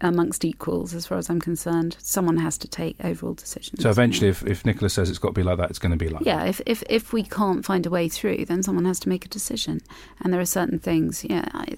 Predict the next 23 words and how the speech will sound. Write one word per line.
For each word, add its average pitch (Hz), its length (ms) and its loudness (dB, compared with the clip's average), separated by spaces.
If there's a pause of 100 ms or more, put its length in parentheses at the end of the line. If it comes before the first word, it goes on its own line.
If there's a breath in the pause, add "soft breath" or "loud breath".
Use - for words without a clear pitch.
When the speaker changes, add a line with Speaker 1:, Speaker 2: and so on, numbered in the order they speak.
(100)
Speaker 1:
it's 294 160 -4
very 392 160 0
unusual, 165 400 0
though, 160 100 -4
for - 140 -4
me 170 120 4
to - 120 0
have 160 120 -2
to 170 100 -2
impose 165 440 0
anything - 240 -2
on - 120 4
Speaker 2:
Mm. - 40 2
Speaker 1:
my 165 120 -2
colleagues. - 420 -4
We 175 60 -2
generally 185 540 2 (360 loud breath)
come 185 260 0
to - 140 -2
a 170 40 2
decision 202 760 0
and 190 200 2
then 185 320 0